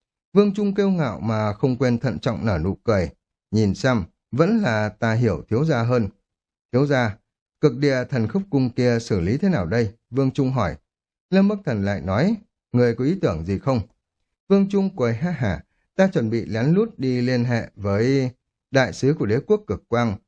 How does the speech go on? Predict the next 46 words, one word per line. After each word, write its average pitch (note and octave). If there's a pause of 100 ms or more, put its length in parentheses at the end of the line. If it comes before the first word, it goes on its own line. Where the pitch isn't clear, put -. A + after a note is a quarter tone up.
bàn D3
luận C3+
với F#3+
họ B2
về F2+
chuyện -
mua A#2+
chuộc A2
vũ G#2+
khí G#2+
trấn A#2+
quốc. A3+ (720)
Lâm G3+
Bắc A#3+
Thần D#3
nhất A3
thời C3
một B2
lần A2+
nữa C#3
coi B2
trọng G#2+
Vương A#2+
Trung A#2
thêm A2
mấy D#3+
phần, F#2+ (260)
cẩu F#2+
vật G2
này F2 (140)
thực C3
sự A2+
là A2+
một G2
lão G#2
ngân C#3
tệ, A#2 (480)
cầm D3
tang F3+
vật A#2
đi A#2
bán G#2+
cho F#3
người G2+
mất D3+
sao? B2